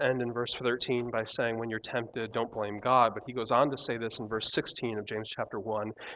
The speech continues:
"Do not be deceived, my beloved brothers. Every good gift and every perfect gift is from above, coming down from the Father of lights, with whom there is no variation or shadow due to change."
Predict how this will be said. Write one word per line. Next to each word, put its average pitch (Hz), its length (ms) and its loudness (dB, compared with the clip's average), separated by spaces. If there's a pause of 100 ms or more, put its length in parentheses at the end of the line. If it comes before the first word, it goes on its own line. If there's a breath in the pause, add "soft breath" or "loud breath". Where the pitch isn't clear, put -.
(100)
"Do 175 140 4
not 190 260 10
be 156 140 0
deceived, 160 580 4
my 120 140 4
beloved 113 400 2
brothers. 110 400 2 (420 loud breath)
Every 143 460 8 (120)
good 165 360 6
gift 165 400 6
and 143 180 2
every 135 260 4 (140)
perfect - 580 2
gift 135 300 0 (320 loud breath)
is - 140 4
from 151 260 6
above, 123 360 4 (920 loud breath)
coming 196 320 12
down 170 280 12
from 160 120 2
the 131 180 2
Father 180 360 12
of 139 180 6
lights, 156 380 12
with 123 160 0
whom 180 180 8
there 156 140 6
is 139 180 2
no 143 220 6
variation 175 840 10 (300 loud breath)
or 143 140 12
shadow 165 760 10
due 175 380 6 (320 loud breath)
to - 140 -2
change." 117 720 4